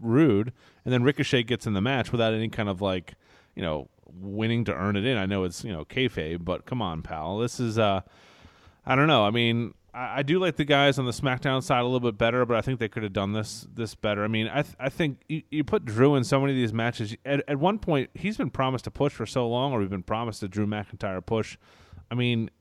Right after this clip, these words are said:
he, I think he's, he's gotta be the, one of the favorites to win this thing. If not, it's, it just seems like,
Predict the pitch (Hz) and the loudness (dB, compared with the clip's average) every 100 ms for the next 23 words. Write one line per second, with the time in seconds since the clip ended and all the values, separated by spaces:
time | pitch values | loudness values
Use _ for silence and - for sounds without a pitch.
0 | _ - 113 - 92 - 220 - 95 - | _ -14 -12 -12 -10 -10 -8 -8 -10 -10
1 | 113 98 139 160 107 98 101 98 - 110 | -12 -4 -2 0 -2 -2 -2 -2 -2 -2
2 | 95 - 104 170 104 - 95 90 - 127 | -4 -6 -2 -2 -2 -6 -6 -6 -6 -2
3 | 151 110 98 - - - 104 - 117 - | -2 -2 -4 -8 -14 -12 -12 -8 -8 -4
4 | 123 117 107 101 92 | -4 -2 -2 -2 -4